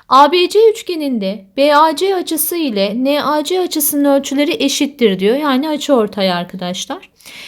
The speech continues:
C A D açısının ölçüsü ile D A K açısının ölçüsü de birbirine eşittir diyor. Dış açıortay. A B kenarının uzunluğu on iki santim,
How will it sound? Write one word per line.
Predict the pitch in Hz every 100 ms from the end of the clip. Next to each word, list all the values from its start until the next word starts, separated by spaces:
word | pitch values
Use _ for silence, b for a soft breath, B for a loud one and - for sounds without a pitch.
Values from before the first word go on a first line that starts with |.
| B 240
C | 247 311
A | 339 339
D | 403 453
açısının | 311 - 330 330 330
ölçüsü | 311 302 302 294 339 330
ile | 233 196 247 -
D | 285 311
A | 294 311 311
K | 392
açısının | 359 - 285 277 240
ölçüsü | 240 247 - - 277
de | 277 202 - _ -
birbirine | 214 196 202 196 190
eşittir | 190 202 190 190 185
diyor. | 190 240
Dış | 277 294
açıortay. | 247 233 202 185 185 226 262 349 B B B B B -
A | 302 349
B | 403 427
kenarının | 415 392 381 359 349
uzunluğu | 349 320 339 339
on | 349
iki | 330 320 339
santim, | - 277 226 208 220 277